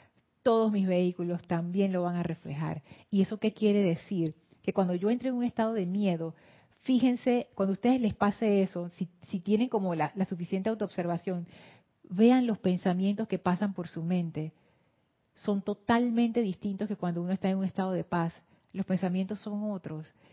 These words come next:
los mismos vehículos. Estados de conciencia diferentes se comportan de manera distinta. Entonces, esto de las acciones hablan por sí solas,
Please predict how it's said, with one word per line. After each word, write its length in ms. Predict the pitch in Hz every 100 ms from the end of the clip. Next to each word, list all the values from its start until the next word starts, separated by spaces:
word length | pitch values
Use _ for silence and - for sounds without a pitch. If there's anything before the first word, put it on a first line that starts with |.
| _ -
los 200 | 185 160
mismos 640 | 202 247 247 254 247 247 -
vehículos. 920 | 165 165 180 - 156 147 151 - - _ _ _ _ _ _ _ _
Estados 320 | 190 - 196 226
de 60 |
conciencia 400 | 190 185 190 214
diferentes 720 | 214 - 185 208 220 262 294 _ _ _ _
se 160 | - 185
comportan 500 | 175 165 175 175 185
de 80 | 180
manera 500 | 170 165 170 175 -
distinta. 680 | 160 160 - 156 151 151 147 - _ _ _ - - -
Entonces, 600 | 175 185 175 214 208 - _ -
esto 600 | 233 233 - 170 160 156 _ _ _ _ -
de 80 | 196
las 140 | 180
acciones 380 | 175 - 190 214
hablan 280 | 208 208 214
por 160 | 180
sí 140 | - 190
solas, 440 | - 196 170 165